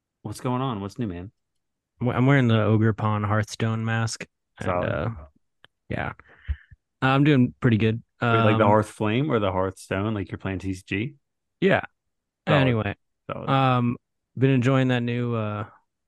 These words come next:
Speaker 2: best of three O T S showdown ladder.
Speaker 1: Cool.
Speaker 2: Um, yeah, I mean, po-, Pokemon related, that's it. My locals are starting back up in,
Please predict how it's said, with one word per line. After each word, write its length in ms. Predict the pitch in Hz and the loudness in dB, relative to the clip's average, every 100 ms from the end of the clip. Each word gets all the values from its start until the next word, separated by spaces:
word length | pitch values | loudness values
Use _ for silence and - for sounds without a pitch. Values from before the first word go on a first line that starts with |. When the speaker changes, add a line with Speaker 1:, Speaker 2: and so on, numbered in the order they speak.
| _ - | _ -6
Speaker 2:
best 240 | 110 - | -6 -6
of 80 | 104 | -6
three 420 | 104 110 110 113 - _ _ _ _ _ _ | 0 2 2 0 -8 _ _ _ _ _ _
O 100 | 110 | -2
T 240 | - 110 | 0 0
S 340 | 107 107 - - - | 0 -2 -6 -14 -16
showdown 580 | - 120 113 110 110 107 | -2 2 4 2 -2 -2
ladder. 400 | 110 110 120 117 _ _ _ - | -2 -2 -4 -8 _ _ _ -8
Speaker 1:
Cool. 300 | 95 98 139 _ _ _ _ _ _ - | -6 -6 -10 _ _ _ _ _ _ -4
Speaker 2:
Um, 1040 | 110 107 107 107 104 104 104 101 104 107 _ _ _ | -2 -2 -2 -2 -2 -2 -4 -6 -8 -12 _ _ _
yeah, 360 | 98 110 147 143 - | -4 -2 0 -4 -8
I 40 | |
mean, 220 | 98 101 | -8 -8
po-, 140 | 95 - _ - | -10 -16 _ -8
Pokemon 300 | 110 117 107 | -6 -2 -2
related, 280 | 104 104 101 | 0 -2 -2
that's 220 | 101 - | -4 -2
it. 80 | 107 | -2
My 80 | 104 | 2
locals 380 | 107 123 143 131 | 2 4 2 2
are 40 | |
starting 360 | - 131 127 127 | 0 0 2 0
back 200 | 123 131 | 0 0
up 180 | 127 123 | -2 -2
in, 220 | 117 | -4